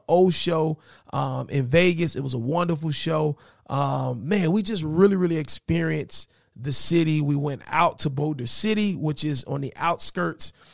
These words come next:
of Nevada, um, over near the Arizona border. We went out there. We saw the Hoover Dam. Uh, we looked at Lake Mead. Um, we saw some mountain sheeps,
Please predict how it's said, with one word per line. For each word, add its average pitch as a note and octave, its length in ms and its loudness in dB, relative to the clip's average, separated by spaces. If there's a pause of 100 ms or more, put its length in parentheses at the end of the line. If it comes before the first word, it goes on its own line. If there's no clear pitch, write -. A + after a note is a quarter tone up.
of D3+ 340 4
Nevada, E3+ 640 4 (300)
um, C3+ 400 -4
over D#3+ 300 4
near D#3+ 320 -2
the C#3 180 -4
Arizona C#3 460 2
border. G3 560 6
We D3 100 -4
went E3 220 0
out D#3+ 180 0
there. E3+ 420 4
We C#3 200 -4
saw D3+ 240 0
the C3 120 -2
Hoover D3 280 2
Dam. F3+ 500 -2 (320)
Uh, C#3 500 -2
we C#3+ 840 -6 (300)
looked D#3+ 320 0
at D3+ 200 2
Lake D3 260 0
Mead. G#3 600 2 (320)
Um, C#3 420 -4
we D#3 120 0
saw D#3 280 2
some C3+ 240 0
mountain F3 320 0
sheeps, G3+ 720 2